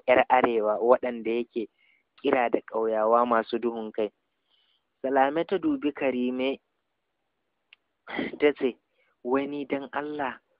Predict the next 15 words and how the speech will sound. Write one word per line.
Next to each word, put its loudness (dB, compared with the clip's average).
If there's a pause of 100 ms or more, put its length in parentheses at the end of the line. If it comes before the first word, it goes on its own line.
(200)
ku -8
wayar 8
min -4
da -4
kai -6
man. -8 (480)
Wannan 0
aure 4
ne -4
aka -4
yi 4
ko 0
kuwa 4
wani 0 (100)
sabon -2